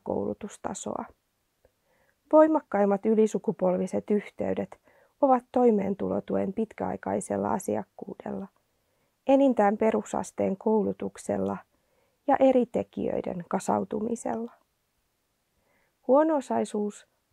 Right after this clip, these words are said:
on useilla elämän eri osa-alueilla kasautunutta ja kertautunutta kurjuutta. Se määrittyy yleensä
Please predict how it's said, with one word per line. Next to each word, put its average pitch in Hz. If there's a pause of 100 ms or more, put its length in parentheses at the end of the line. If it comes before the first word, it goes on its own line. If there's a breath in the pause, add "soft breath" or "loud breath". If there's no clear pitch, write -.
on 240
useilla 262
elämän 208
eri 214
osa-alueilla 190 (460)
kasautunutta 196 (380)
ja 220
kertautunutta 190
kurjuutta. 180 (840)
Se -
määrittyy 254
yleensä 220